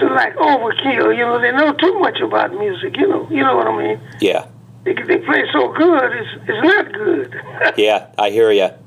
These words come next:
Speaker 2: I hear ya.
Speaker 1: Too
Speaker 2: Let me
Speaker 1: perfect. It's too perfect now, you know.
Speaker 2: Yeah.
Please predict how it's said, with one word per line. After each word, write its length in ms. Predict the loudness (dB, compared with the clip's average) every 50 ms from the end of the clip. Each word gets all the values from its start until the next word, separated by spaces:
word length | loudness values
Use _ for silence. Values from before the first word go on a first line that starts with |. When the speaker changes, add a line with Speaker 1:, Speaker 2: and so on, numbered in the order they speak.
| -4
Speaker 2:
I 120 | -2 -2 2
hear 180 | 4 4 6
ya. 100 | 6 4 2 0 -8 -16 -16 -18 -14 -2
Speaker 1:
Too 60 | 0 0
Speaker 2:
Let 80 | 0 2
me 60 | 0
Speaker 1:
perfect. 400 | 0 0 0 -2 -4 -8 -10 -10
It's 160 | -10 -10 -4
too 160 | -2 -2 0 0
perfect 420 | 0 0 2 2 0 -2 -6 -6 -4
now, 240 | -2 -2 -2 -2 -4
you 180 | -4 -4 -4
know. 180 | -4 -4 -6 -8 -12 -18 -20 -20 -10 -4
Speaker 2:
Yeah. 360 | 0 2 2 2 0 -2 -6